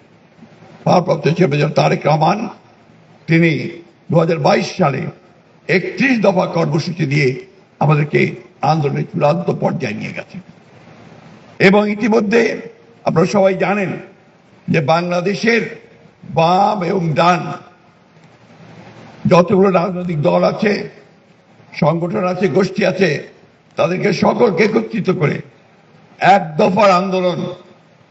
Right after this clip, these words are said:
হাসিনা হটাও আন্দোলন, ফ্যাসিবাদের পতন ঘটানোর আন্দোলন,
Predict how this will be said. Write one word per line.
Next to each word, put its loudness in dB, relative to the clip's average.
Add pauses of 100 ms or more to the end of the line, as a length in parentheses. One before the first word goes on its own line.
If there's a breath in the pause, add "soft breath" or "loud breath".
(500)
হাসিনা 4
হটাও -2 (120)
আন্দোলন, -2 (500)
ফ্যাসিবাদের 2
পতন 0 (100)
ঘটানোর 2
আন্দোলন, 0